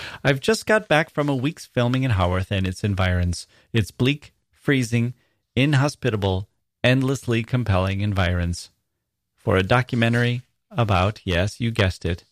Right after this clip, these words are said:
the Brontes. There were three of us presenting, each going in to bat for a different member of the family. One,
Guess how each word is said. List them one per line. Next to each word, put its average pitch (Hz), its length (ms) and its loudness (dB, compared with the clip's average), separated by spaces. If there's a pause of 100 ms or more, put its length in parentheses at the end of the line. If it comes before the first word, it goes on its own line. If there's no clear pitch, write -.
(140)
the - 80 -2
Brontes. 90 640 0 (640)
There 110 120 2
were 117 80 2
three 131 220 -2
of 135 100 -2
us 147 100 -4
presenting, 110 640 -2 (240)
each 147 280 -2
going 170 300 2
in 139 180 0
to 139 80 -6
bat 110 320 2
for 104 180 0
a 104 60 0
different 101 340 -6
member 87 340 -2
of 87 140 -4
the 107 80 -8
family. 82 520 -2 (1200)
One, 104 340 4